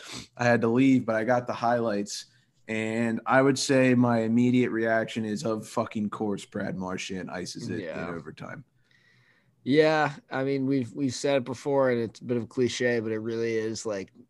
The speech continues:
Speaker 2: death taxes and playoff big goals by
Speaker 1: <laughs>
Speaker 2: Brad Marchand. But, uh, yeah, I, I did catch some of this game.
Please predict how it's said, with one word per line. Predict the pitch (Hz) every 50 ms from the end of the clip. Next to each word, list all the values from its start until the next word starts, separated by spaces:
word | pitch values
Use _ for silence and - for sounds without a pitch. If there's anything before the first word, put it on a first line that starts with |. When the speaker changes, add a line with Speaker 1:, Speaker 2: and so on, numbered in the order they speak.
| _ - 143 127 117 113 -
Speaker 2:
death | 135 127 117 117 - _ -
taxes | - 120 107 107 110 - - - 117 110 110 110 98 110
and | 104 98 101 101 101 92 - _ _ _ _ _ _ _ _ _ _ _ _ _ _ _ _ _ -
playoff | - 143 131 123 120 117 117 113 113 110 - - 117 110 101 101 - _ _ -
big | 127 120 120 117 117 113 101 98 104 101
goals | 113 127 120 113 104 101 98 98 104 107 107 -
by | - 98 95 92 92 92 92 98
Speaker 1:
<laughs> | 95 -
Speaker 2:
Brad | 107 101 98 101 104 98 92
Marchand. | 104 98 92 92 - - 101 95 90 87 85 90 92 -
But, | 101 92 90 90 - _ _ - - - - - - - _ _ _ -
uh, | - 117 117 117 117 117 113 113 113 117 113 113 113 113 98
yeah, | 135 156 143 107
I, | 113 123 - -
I | 123 127
did | 123 143 143 127
catch | - 156 131 -
some | - 147 131 127
of | 127
this | 123 117 -
game. | - 127 120 120 120 120 117 120 117 113 110